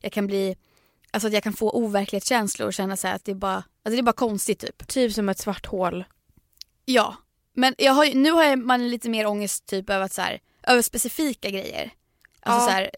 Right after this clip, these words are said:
Speaker 1: ja, ja, jag måste göra det där eller det blir mörkt eller alltså sådär. Men jag har inte så mycket generell ångest nu och det är jag väldigt tacksam för, för det är typ det värsta som finns.
Speaker 2: Jag vet, det är verkligen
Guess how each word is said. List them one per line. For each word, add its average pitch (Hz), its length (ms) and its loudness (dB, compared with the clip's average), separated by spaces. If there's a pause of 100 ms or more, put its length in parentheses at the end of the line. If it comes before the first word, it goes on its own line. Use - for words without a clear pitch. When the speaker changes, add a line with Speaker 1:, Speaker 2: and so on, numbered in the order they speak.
(180)
Speaker 1:
ja, 254 260 4
ja, 240 160 -2
jag 240 100 0
måste 226 200 -4
göra 214 140 2
det 202 80 0
där 196 280 2
eller 202 260 0
det 208 120 -4
blir 220 140 -2
mörkt 196 520 0
eller 208 120 -4
alltså 208 140 -4
sådär. 208 240 0
Men 208 220 -2 (300)
jag 233 100 0
har 254 40 4
inte 233 140 -2
så 285 60 -4
mycket 208 420 0
generell 240 680 0
ångest 202 300 -8
nu 202 80 -6
och 220 120 -6
det 269 60 -4
är 285 60 -2
jag 240 80 0
väldigt 240 420 -2
tacksam 196 300 -10
för, - 140 -4
för - 140 -8
det 262 240 0
är 226 40 -2
typ 185 200 -6
det 185 80 0
värsta 185 240 -8
som 185 140 -8
finns. - 360 -10
Speaker 2:
Jag 226 100 0
vet, - 400 -2
det 233 140 0
är 214 60 8
verkligen 180 520 -2